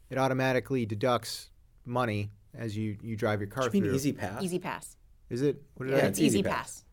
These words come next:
Speaker 1: What did I say?
Speaker 3: Easy
Speaker 2: Easy
Speaker 3: Pay.
Speaker 2: Pay.
Speaker 1: Easy Pay?
Speaker 2: Grow up, Jim.
Speaker 1: Oh, my God.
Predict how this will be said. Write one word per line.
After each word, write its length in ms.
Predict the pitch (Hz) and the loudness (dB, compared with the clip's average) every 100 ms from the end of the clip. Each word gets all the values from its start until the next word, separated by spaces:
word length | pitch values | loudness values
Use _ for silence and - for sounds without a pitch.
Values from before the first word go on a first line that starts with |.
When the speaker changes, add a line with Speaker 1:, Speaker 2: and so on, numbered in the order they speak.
| - - - | -20 -20 -6
Speaker 1:
What 100 | 139 | -2
did 80 | |
I 100 | 160 | -2
say? 260 | 151 98 87 - | -4 -6 -8 -4
Speaker 3:
Easy 180 | 208 196 | 2 2
Speaker 2:
Easy 140 | - | 4
Speaker 3:
Pay. 80 | - | 2
Speaker 2:
Pay. 200 | 90 82 - - - | -2 -4 -18 -20 -6
Speaker 1:
Easy 220 | 123 127 | -4 -4
Pay? 300 | 139 147 147 - | -4 -4 -4 -10
Speaker 2:
Grow 200 | - 147 | -4 0
up, 140 | 98 - | 0 -2
Jim. 240 | 95 87 - - _ | -12 -14 -20 -20 _
Speaker 1:
Oh, 160 | 117 107 | -6 -4
my 160 | 92 82 | -4 -6
God. 320 | - 80 | -10 -12